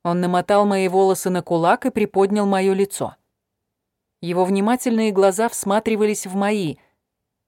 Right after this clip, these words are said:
ища причину моих сомнений. «Ангелы попытаются разделить нас?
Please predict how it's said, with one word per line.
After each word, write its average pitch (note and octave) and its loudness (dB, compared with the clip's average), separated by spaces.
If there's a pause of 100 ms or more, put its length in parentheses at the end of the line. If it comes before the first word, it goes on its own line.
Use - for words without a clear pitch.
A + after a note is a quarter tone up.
ища F#3 -4
причину F3+ -4
моих D3 -4
сомнений. C3+ -6 (1500)
«Ангелы D#3+ 0
попытаются E3+ -2
разделить E3 -4
нас? - -10